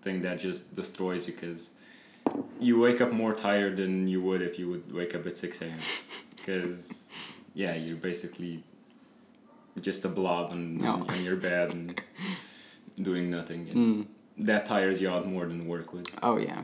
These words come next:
Speaker 2: for sure. And the thing is, like, a lot of people with jobs think that what they do doesn't matter.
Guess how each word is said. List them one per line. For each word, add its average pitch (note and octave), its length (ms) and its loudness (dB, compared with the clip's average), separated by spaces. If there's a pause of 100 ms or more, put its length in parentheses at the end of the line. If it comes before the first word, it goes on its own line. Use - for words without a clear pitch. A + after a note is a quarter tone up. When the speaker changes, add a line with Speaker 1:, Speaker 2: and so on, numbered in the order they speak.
Speaker 2:
for A2+ 120 0
sure. - 340 -4 (560)
And C#3+ 140 8
the C#3+ 80 10
thing D#3 220 6
is, C#3 200 6
like, A2+ 240 6 (840)
a A#2+ 60 8
lot C3 180 12
of B2+ 100 4
people B2 440 8
with A2+ 200 6
jobs A2 400 4
think A2+ 360 4
that A2 340 0
what A#2 180 6
they A#2 120 6
do A2+ 180 4
doesn't A2 420 4
matter. A#2+ 460 6